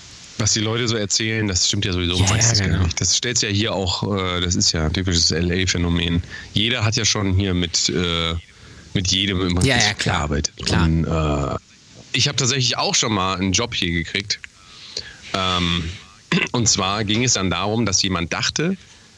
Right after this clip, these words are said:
Speaker 1: ich hätte schon mal mit Skrillex
Speaker 2: Hm,
Speaker 1: gearbeitet.
Speaker 2: weil du einen Skrillex-Remix
Speaker 1: Hab ich
Speaker 2: gemacht hast.
Speaker 1: tatsächlich noch nicht. Hab ich tatsächlich noch nicht gemacht.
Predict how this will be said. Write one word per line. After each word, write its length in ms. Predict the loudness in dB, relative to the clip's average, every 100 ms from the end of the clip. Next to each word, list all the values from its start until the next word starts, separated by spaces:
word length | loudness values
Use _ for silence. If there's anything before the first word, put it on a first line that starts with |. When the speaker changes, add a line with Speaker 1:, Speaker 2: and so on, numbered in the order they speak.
| -10 -2
Speaker 1:
ich 160 | -2
hätte 180 | 0 -2
schon 140 | 0
mal 80 | 0
mit 160 | 0 0
Skrillex 420 | 2 2 2 0
Speaker 2:
Hm, 40 | -2
Speaker 1:
gearbeitet. 340 | -4 -4 -2
Speaker 2:
weil 60 | 0
du 40 | 0
einen 80 |
Skrillex-Remix 840 | -2 0 0 0 0 0 0 0 0
Speaker 1:
Hab 80 | 2
ich 60 |
Speaker 2:
gemacht 140 | 2 2
hast. 60 | 2
Speaker 1:
tatsächlich 440 | 2 2 0 0 -4 _ -20 -10 -4
noch 320 | -4 -4 -6 -8 -2
nicht. 440 | 0 0 0 -2 -8 -20 -8
Hab 100 | -4
ich 60 | 0
tatsächlich 200 | 2 2
noch 160 | 2 4
nicht 300 | 2 0 0
gemacht. 240 | 0 -2